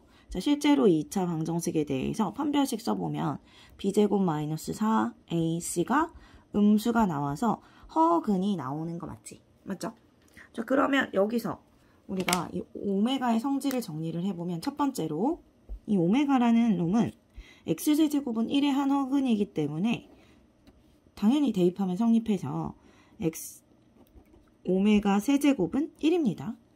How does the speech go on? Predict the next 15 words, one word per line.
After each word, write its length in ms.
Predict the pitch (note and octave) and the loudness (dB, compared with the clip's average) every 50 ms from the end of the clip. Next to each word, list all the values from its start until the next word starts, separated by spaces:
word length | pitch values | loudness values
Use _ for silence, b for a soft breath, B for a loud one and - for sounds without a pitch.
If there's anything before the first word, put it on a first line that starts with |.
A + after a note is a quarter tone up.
| b b b b b b | b b b b b b
자, 120 | - - D#3 | -14 -12 -10
두 160 | - - F#3+ | -6 -4 0
번째. 440 | G#3 G#3+ G3+ G3 - - G#3 G3 F#3+ - - - b b b b b b | 2 2 2 2 2 0 -2 -2 -2 -6 -16 -20 b b b b b b
자, 100 | - E3+ | -4 -2
이 100 | E3 F3+ | 0 0
삼 180 | F#3 D4+ D#4+ D#4+ | 0 0 0 2
차 140 | - F4+ | 2 2
방정식의 600 | F4 F4 D#4+ D#4 D#4 D4+ D4 C#4+ - C#4 C#4 B3 | 2 2 -2 -4 -4 -4 -4 -4 -2 -2 -4 -4
근이지만 560 | - - G3 G3 G3 F#3+ - F#3 G3 G3 F#3+ - | -4 -4 -6 -4 -6 -6 -6 -6 -6 -6 -4 -2
인수분해 600 | G3 G3+ G#3 G#3+ A#3+ B3+ A#3 A#3 G#3+ G#3 G3+ G#3 | -2 0 0 0 -2 -2 -4 -2 0 0 0 0
했을 360 | G#3+ G#3 - G3+ G3 G3+ - | 0 -2 -2 -4 -4 -4 -4
때 180 | - G3 G3 | -4 -2 -2
나오는 560 | F3+ D3+ C3+ C#3+ D3 D3+ D#3+ E3 E3+ E3+ E3+ E3+ | -2 -2 -4 -4 -4 -6 -6 -6 -4 -4 -4 -4
식 240 | - G#3+ - - | -6 -8 -10 -10
중에, 420 | - - E3 E3 G3+ G#3+ - - | -12 -8 -6 -4 -4 -4 -4 -6